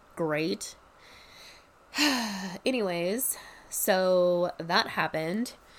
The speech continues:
and he made me look like a fool. Uh, Tyrese Gibson. He was on there. First note. First note. I'm not even kidding.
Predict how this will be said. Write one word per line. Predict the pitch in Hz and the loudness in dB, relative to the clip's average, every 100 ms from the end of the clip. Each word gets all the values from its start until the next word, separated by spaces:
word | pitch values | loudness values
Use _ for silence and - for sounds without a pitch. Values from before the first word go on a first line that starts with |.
| - - - 185 | -20 -20 -8 -2
and | 190 180 180 - - | 0 0 -2 -6 -12
he | 185 220 | -4 0
made | 190 | 2
me | 196 | 2
look | 175 165 | 0 0
like | 175 | -4
a | 165 | -8
fool. | - 131 - 190 - - - _ - - - - - - - | -8 -6 -6 -8 -16 -20 -20 _ -20 -20 -20 -20 -20 -16 -4
Uh, | 196 196 196 190 - | 4 6 6 4 2
Tyrese | - 170 202 233 254 - | 4 8 8 8 4 8
Gibson. | 185 165 - 170 151 151 156 170 - - - - - - | 8 8 4 -2 0 -2 -2 -6 -10 -20 -20 -20 -20 -4
He | 226 262 | 10 10
was | 359 415 | 10 8
on | 381 370 359 | 10 10 8
there. | 359 339 359 - - - - - | 8 6 4 -2 -18 -18 -18 -12
First | - 381 440 440 349 | 4 12 12 12 6
note. | 330 330 214 - - - - - | 10 12 12 8 -4 -20 -20 -16
First | - 403 403 415 415 - - | 2 6 8 6 2 -10 -2
note. | 220 240 277 214 - 208 | 2 10 12 12 10 4
I'm | 233 | 4
not | 262 285 320 | 8 8 8
even | 294 285 | 6 2
kidding. | - 285 208 160 | 4 4 6 0